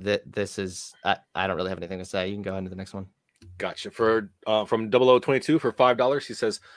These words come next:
Speaker 2: "Hunter's arguments are just anti-white slurs. Can he make a point without racial slurs?"
Speaker 1: Uh, yeah, so this again is a massive cope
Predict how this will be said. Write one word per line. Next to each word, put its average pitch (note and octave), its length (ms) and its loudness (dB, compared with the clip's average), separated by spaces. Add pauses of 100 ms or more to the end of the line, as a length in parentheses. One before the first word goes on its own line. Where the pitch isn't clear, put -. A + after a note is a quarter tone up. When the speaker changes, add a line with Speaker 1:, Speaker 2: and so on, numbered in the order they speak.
(240)
Speaker 2:
"Hunter's F3+ 580 2
arguments G#2+ 720 -2 (100)
are G2+ 280 2
just B2+ 480 -2
anti-white G#2+ 580 -6
slurs. C3+ 480 0 (280)
Can C3+ 180 -2
he D#3+ 120 0
make B2 240 0
a C3 60 -2
point G2+ 320 -6
without G2+ 380 -6
racial F#2 300 -6
slurs?" A#2 600 -4 (1300)
Speaker 1:
Uh, C3 220 8
yeah, F3 220 8
so D#3+ 200 2
this D3 220 2
again C3 320 2
is A2 220 -4
a G#2+ 160 -2
massive A2+ 600 -2
cope G2 340 -6